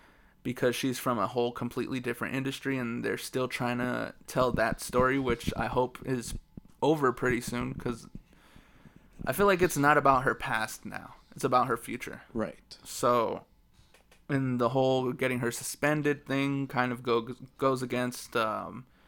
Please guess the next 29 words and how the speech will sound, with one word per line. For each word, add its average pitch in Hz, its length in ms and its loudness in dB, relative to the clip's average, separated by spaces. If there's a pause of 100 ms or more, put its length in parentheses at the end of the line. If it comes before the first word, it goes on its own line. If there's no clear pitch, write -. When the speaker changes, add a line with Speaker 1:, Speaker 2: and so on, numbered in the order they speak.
(580)
Speaker 1:
the 117 120 -4
whole, 113 300 0
like, 101 280 -8 (140)
full-timer 120 840 -2
type 113 320 -6
thing, 120 220 -10
'cause, 117 200 -14
you 107 100 -12
know, 98 300 -14
like, 117 160 -8
Speaker 2:
Right. - 480 -10
Speaker 1:
maybe 156 400 0
she'll 131 600 2 (840)
still 127 320 -2
be 117 140 0
showing 107 380 -4
up 98 200 -6
or 85 100 -6
whatever, 82 400 -10
but - 180 -12
who 127 120 -6
knows, - 400 -14 (200)
uh, 78 320 -12 (340)
how 117 140 -6
it's - 100 -12
gonna 110 160 -10
work 98 240 -16
out. 107 220 -10 (240)
Speaker 2:
Yeah. 120 180 -6